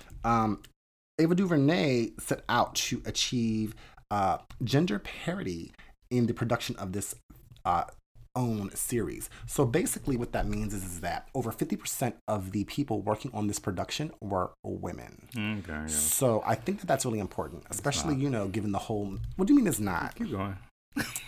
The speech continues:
Speaker 1: No, 'cause you were all in my tens, bitch. Tens is for me.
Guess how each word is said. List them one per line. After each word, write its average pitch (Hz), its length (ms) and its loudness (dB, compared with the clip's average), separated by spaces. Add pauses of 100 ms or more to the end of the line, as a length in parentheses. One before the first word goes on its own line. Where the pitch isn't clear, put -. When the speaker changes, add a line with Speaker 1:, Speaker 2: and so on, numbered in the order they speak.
(580)
Speaker 1:
No, 190 280 2 (260)
'cause - 320 0
you 180 80 4
were 165 80 4
all 120 180 4
in 123 60 0
my 113 100 0
tens, 120 600 2
bitch. 127 360 0 (280)
Tens 185 320 4
is 147 200 0
for 117 200 -2
me. 160 600 -2